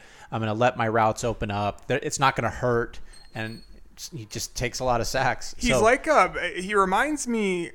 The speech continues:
Speaker 1: But you can't blitz him. It has to come natural pressure because if you blitz
Speaker 2: Right.
Speaker 1: him, you don't have somebody, like, mirroring him, it's over.
Speaker 2: You know, it reminds me of Ben Roethlisberger.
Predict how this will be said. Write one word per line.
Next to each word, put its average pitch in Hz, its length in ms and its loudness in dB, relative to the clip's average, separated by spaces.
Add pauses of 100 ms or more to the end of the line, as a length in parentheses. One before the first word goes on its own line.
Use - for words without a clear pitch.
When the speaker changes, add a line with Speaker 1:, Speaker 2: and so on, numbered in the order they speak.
(120)
Speaker 1:
But - 140 4
you 269 80 4
can't 311 340 6
blitz 147 320 4
him. 113 140 -2
It - 60 -12
has 208 320 2
to - 40 -2
come 202 240 6
natural 139 380 4
pressure 123 480 2
because 117 340 -2
if 120 140 -8
you 226 120 -2
blitz 151 360 2
Speaker 2:
Right. 190 60 4
Speaker 1:
him, 180 160 0
you 127 80 0
don't 156 160 2
have 160 180 4
somebody, 147 460 0
like, 117 440 -2
mirroring 139 440 -2
him, 185 420 -2
it's - 240 0
over. 117 420 0 (300)
Speaker 2:
You 220 120 0
know, 208 60 2
it 208 200 2
reminds 190 640 2
me 202 240 0
of 156 720 -2 (560)
Ben 175 320 0
Roethlisberger. 196 1040 -6